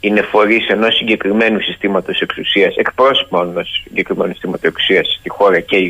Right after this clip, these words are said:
δύο, του ίδιου. Λοιπόν, ε, γι' αυτό και ο πολλές δεκαετίες πριν ήταν πάντα και τηλεοπτικό δίδυμο, άλλωστε. Ε, μ,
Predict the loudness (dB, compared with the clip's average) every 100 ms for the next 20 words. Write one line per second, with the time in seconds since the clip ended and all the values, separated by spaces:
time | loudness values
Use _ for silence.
0 | 0 2 2 0 -2 0 0 0 -2 -4
1 | _ _ -20 _ _ _ -4 0 4 2
2 | 0 -10 -20 -20 _ 0 2 4 4 2
3 | 2 0 0 0 0 0 2 2 0 0
4 | 0 2 -2 0 -4 -2 -2 -4 0 0
5 | 0 -2 -4 0 0 0 -2 2 2 2
6 | 0 -4 -2 -2 -2 -6 -12 -14 _ _
7 | _ _ _ 0 4 6 4 2 -2 -2
8 | -4